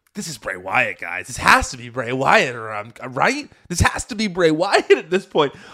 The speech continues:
All of this can't be leading up to just someone who isn't Bray Wyatt. It might be more than that. It might be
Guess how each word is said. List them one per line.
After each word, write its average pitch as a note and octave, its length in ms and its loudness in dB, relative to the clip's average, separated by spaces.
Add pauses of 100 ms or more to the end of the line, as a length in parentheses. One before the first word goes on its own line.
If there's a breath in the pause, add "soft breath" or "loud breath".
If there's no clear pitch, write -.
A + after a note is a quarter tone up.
(100)
All E4 240 10
of B3+ 120 0
this C4 180 -2
can't A#3+ 320 -2
be A#3 120 -4
leading G#3+ 540 -2
up F#3 320 -2
to E3 140 -12
just E3+ 420 -6 (180)
someone E3+ 360 -2
who E3 160 0
isn't C3+ 320 0
Bray A#2+ 180 0
Wyatt. G#2 400 -2
It - 80 -20
might A#2 180 -6
be A2 80 -20
more C3 360 -4
than C#3 160 -14
that. B2 220 -4
It - 100 -20
might E2 80 -20
be - 80 -20